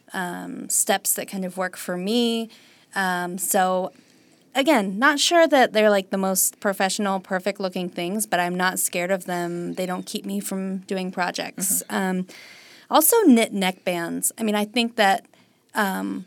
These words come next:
Speaker 1: that's not a super hard one, but for me, I, I did almost solely sewed wovens for a really long time.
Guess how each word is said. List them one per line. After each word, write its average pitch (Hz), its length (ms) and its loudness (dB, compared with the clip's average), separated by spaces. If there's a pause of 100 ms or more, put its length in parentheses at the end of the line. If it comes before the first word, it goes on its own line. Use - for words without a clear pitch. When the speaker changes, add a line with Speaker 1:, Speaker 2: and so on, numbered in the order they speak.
(140)
Speaker 1:
that's 233 200 4
not 233 220 6
a 294 80 0
super 240 360 0
hard 185 360 0
one, 262 380 4
but 180 320 0
for - 180 0
me, 202 220 2
I, 185 340 -2
I 208 120 0
did 196 280 0 (540)
almost 196 500 0 (220)
solely 185 720 2 (140)
sewed 180 560 -2 (360)
wovens 185 720 -2
for 185 220 0
a 175 160 -2
really 214 420 6
long 185 300 0
time. 180 480 -2